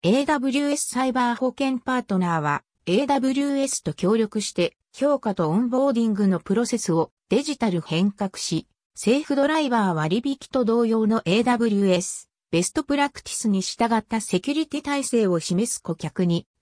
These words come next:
報酬を与えることができるようになりました。お客様は、エーダブリューエスセキュリティハブの評価スキャンを、エーダブリューエス基本ベストプラクティスフレームワークと照らし合わせて活用し、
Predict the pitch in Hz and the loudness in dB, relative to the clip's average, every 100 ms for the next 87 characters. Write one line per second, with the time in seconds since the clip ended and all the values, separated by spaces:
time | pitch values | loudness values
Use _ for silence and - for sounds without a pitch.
0 | _ 196 285 - 269 269 262 240 220 254 | _ 0 0 0 0 2 2 2 2 0
1 | 262 262 254 247 208 165 160 269 277 226 | 0 -2 -4 -4 -2 -2 -4 -2 0 2
2 | 185 165 160 170 185 190 - 143 - _ | 2 2 0 0 0 -2 -4 -6 -6 _
3 | _ _ - 165 269 285 - 285 262 175 | _ _ -8 -2 -2 -2 -2 0 2 4
4 | 160 - _ - 180 277 285 269 269 285 | 2 -2 _ 0 2 4 2 0 0 0
5 | 285 277 - 254 240 277 285 269 262 233 | 0 -2 -4 -4 -2 -2 -2 -2 -2 0
6 | 160 240 214 196 165 - 185 220 240 - | 0 0 2 2 2 0 0 0 -4 -4
7 | - 208 185 160 156 _ _ 170 254 285 | -2 2 2 2 -2 _ _ 2 2 2
8 | 294 240 302 311 302 311 - - 277 269 | 0 0 0 2 0 -2 -4 -6 -6 -4
9 | 269 269 277 - 269 277 277 277 277 - | -2 -2 -4 -4 -4 -2 -2 -2 -4 -8
10 | 247 247 240 233 269 254 226 214 208 - | -6 -4 -2 0 2 2 2 2 0 -4
11 | - 156 - _ _ 190 240 294 269 262 | -4 -4 -6 _ _ -2 0 0 0 0
12 | 247 254 240 202 185 175 180 180 170 - | 0 0 -2 -2 -4 -4 0 0 0 -2
13 | 165 | -4